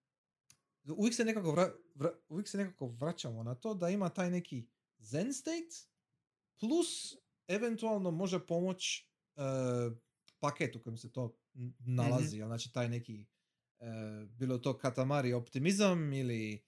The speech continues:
Speaker 1: e, nekakav J R P G comfy, cozy feeling neke duge avanture koja ti ono nudi sate i sate nekog istraživanja, nekog svijeta i nekog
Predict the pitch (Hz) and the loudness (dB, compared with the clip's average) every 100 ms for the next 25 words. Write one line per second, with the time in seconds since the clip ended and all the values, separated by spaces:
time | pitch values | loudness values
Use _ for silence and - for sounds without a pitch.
0 | _ _ _ 110 113 113 110 110 110 127 | _ _ _ -8 -6 -4 -6 -8 -8 -4
1 | 123 110 117 113 110 _ _ _ _ _ | -4 -4 -4 -4 -8 _ _ _ _ _
2 | 120 151 160 147 156 143 131 170 143 123 | 0 6 6 6 4 2 4 4 4 4
3 | 117 113 - _ _ _ _ 185 165 160 | 2 -2 -6 _ _ _ _ 4 4 2
4 | 139 123 151 147 127 120 156 135 117 113 | 0 6 6 6 2 4 4 6 2 -2
5 | 113 - _ _ _ 127 127 113 123 143 | -6 -10 _ _ _ -4 -2 0 4 6
6 | 123 123 120 123 131 123 117 110 117 127 | 6 4 0 2 0 0 -4 -4 -2 0
7 | 127 120 107 98 - _ _ _ _ 101 | 0 -2 -4 -6 -14 _ _ _ _ -18
8 | 101 85 - - 240 - 156 - 202 160 | -16 -14 -12 4 6 6 2 2 2 2
9 | 135 147 131 123 135 117 110 131 120 127 | 0 0 0 -2 -2 -2 0 -2 0 -4
10 | 120 - 127 110 - 107 104 135 120 | -6 -10 -6 -6 -8 -10 -10 -12 -18